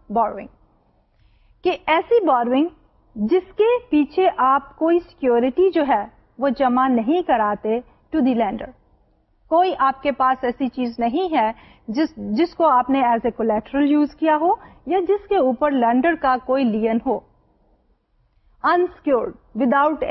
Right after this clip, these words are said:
any security۔ اب within unsecured بھی ہمارے پاس مختلف چوائسیز ہیں،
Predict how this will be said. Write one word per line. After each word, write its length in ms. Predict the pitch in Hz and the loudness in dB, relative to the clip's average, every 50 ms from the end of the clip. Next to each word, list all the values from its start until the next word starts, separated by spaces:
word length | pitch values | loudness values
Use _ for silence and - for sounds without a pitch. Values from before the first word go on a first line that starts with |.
| 247 | 0
any 220 | 240 240 247 262 285 311 - _ _ _ _ - | 2 2 2 2 0 0 -4 _ _ _ _ -10
security۔ 500 | 247 - 262 226 202 - - - - - - _ _ _ _ _ _ _ _ _ _ _ _ _ _ _ _ _ _ _ _ _ _ _ _ _ _ _ _ _ - - - - - | -6 -2 -2 -2 -2 -2 -6 -10 -10 -16 -20 _ _ _ _ _ _ _ _ _ _ _ _ _ _ _ _ _ _ _ _ _ _ _ _ _ _ _ _ _ -20 -20 -20 -8 -2
اب 140 | - 359 302 226 196 214 | 0 0 2 2 2 2
within 300 | 254 247 269 359 392 392 | 2 2 2 2 2 2
unsecured 460 | 381 392 415 - - - 370 370 370 320 | 2 0 0 -4 -2 0 2 2 2 2
بھی 100 | 381 392 | 0 2
ہمارے 240 | 359 339 311 311 320 320 | 2 2 2 0 0 0
پاس 200 | 339 330 330 - | 0 0 0 0
مختلف 460 | 277 277 - - - 311 349 320 - - _ _ _ _ _ _ _ _ _ _ _ - | -2 -2 -2 -2 0 0 0 0 -4 -14 _ _ _ _ _ _ _ _ _ _ _ -2
چوائسیز 440 | 285 247 262 262 - 339 330 277 | 0 0 0 0 0 -2 -2 0
ہیں، 140 | - 349 330 | 0 -2 -2